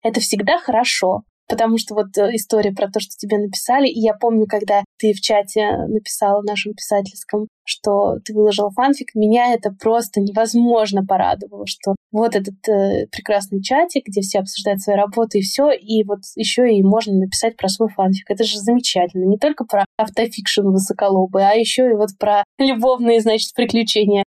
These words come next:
Драка и Гермионы и вообще все, что угодно. То есть это супер потрясающе. С моим блогом то же самое. Большинство людей очень мило пишут тебе, какая ты молодец, э, супер, и хотят с тобой встречаться. И,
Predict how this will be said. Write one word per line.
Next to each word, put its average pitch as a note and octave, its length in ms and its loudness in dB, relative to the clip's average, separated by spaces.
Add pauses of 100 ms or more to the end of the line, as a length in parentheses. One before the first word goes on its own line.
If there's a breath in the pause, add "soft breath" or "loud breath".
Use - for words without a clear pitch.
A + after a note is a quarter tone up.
Драка A3 380 0
и A3 60 0
Гермионы A3+ 640 4
и G3+ 40 2
вообще G3 320 0
все, G#3+ 180 -2
что G#3+ 200 -2
угодно. F#3+ 380 -2 (160)
То - 80 -8
есть F#3+ 100 -2
это G3+ 340 0 (160)
супер - 420 -2
потрясающе. G3 580 -4
С - 160 -12
моим G#3+ 200 2
блогом C4 360 2
то G#3+ 140 2
же G#3+ 80 -2
самое. C#4+ 500 2 (140)
Большинство A#3 440 0
людей A3+ 480 2 (240)
очень A#3+ 560 2
мило A#3+ 640 4 (100)
пишут B3 340 -2
тебе, G#3+ 600 2
какая G#3+ 300 -2
ты G#3+ 100 -4
молодец, G#3+ 800 0
э, G#3 160 0
супер, A3 600 0
и G3+ 100 -2
хотят G#3 380 -4
с - 40 -18
тобой G3+ 340 2
встречаться. G#3+ 880 -2 (180)
И, G3 440 2